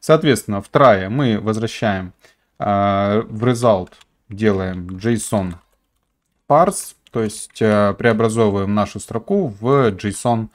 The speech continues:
JavaScript объект. А, если у нас всё успешно, то в результате у нас будет значение.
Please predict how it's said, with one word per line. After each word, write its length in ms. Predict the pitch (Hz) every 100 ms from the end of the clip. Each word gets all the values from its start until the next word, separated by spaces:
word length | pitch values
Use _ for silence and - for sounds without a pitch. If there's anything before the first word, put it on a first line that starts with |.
| - - -
JavaScript 640 | 107 131 101 110 107 -
объект. 380 | 92 95 - - _ _ _ _ - -
А, 340 | 104 101 196 _ -
если 500 | 113 180 - - 117
у 100 | 117
нас 200 | 131 -
всё 280 | - - 127
успешно, 600 | 120 - 117 - 101 101
то 160 | 131
в 80 | 117
результате 500 | 120 120 110 98 104
у 40 |
нас 240 | 104 104 92
будет 300 | 104 101 104
значение. 680 | 135 156 226 226 208 180